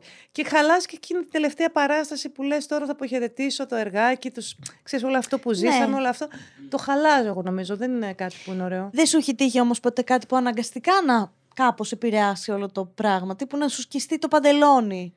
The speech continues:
Speaker 1: Κοίταξε, μου είχε τύχει κάτι εξαιρετικό, εξαιρετικό που το έχω ξαναπεί αυτό,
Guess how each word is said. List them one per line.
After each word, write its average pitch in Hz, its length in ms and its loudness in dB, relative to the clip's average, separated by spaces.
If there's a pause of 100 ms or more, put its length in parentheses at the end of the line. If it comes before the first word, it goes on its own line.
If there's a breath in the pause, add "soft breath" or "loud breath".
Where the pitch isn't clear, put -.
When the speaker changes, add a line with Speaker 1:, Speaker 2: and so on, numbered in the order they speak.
Speaker 1:
Κοίταξε, 190 400 0
μου 190 100 0
είχε 214 140 -6
τύχει 214 220 -4
κάτι 214 240 0
εξαιρετικό, 170 760 -2 (280)
εξαιρετικό 185 640 -2
που 214 120 -8
το 185 140 -6
έχω - 120 -20
ξαναπεί 214 520 -2
αυτό, 160 460 -6